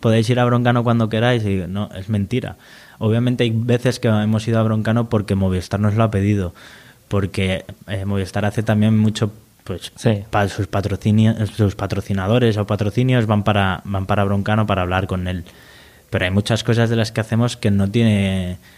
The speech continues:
Speaker 1: eh, nada que ver ni Telefónica ni nuestras marcas, sino que las hacemos nosotros por, oye,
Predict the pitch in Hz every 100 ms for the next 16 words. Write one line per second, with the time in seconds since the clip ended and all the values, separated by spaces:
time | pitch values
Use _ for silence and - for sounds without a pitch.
0 | - - 101 90 90 90 98 95 90 90
1 | 90 90 82 87 90 131 127 123 123 120
2 | 98 92 92 98 110 101 - 92 92 90
3 | 90 90 98 104 104 101 120 127 113 98
4 | 90 - 101 92